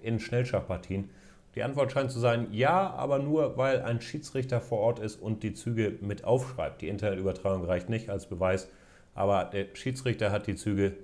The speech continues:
mitgeschrieben. Es gab eine kurze Rekonstruktion der Partie und es stellte sich raus, ja, dass Karjakin recht hat mit seiner Reklamation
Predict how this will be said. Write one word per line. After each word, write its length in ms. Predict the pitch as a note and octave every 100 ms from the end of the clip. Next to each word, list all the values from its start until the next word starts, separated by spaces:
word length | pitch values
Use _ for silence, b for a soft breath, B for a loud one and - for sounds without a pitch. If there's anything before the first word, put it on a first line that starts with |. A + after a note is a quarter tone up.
| B B B B B
mitgeschrieben. 720 | - C3 B2+ G2+ - G#2 G#2+ G#2+
Es 160 | F#2
gab 260 | - G#2+ -
eine 260 | G2 F#2+ F#2
kurze 640 | - G2+ - G2+ F#2+ -
Rekonstruktion 840 | F2 G#2+ A#2 G#2+ F2+ G2 - G2+ F#2+
der 80 | F2+
Partie 560 | F#2 F2 - F#2 B B B B -
und 80 | F2+
es 80 | E2+
stellte 260 | G2 F2
sich 180 | E2 E2+
raus, 280 | F2+ F2 F2
ja, 160 | E2 - -
dass 200 | E2+ -
Karjakin 480 | G2+ G2+ - G2 -
recht 300 | F#2+ A#2+ -
hat 120 | G2
mit 100 | F#2+
seiner 240 | G2 F#2 F2+
Reklamation 680 | F2+ F#2+ F2+ - G2+ G2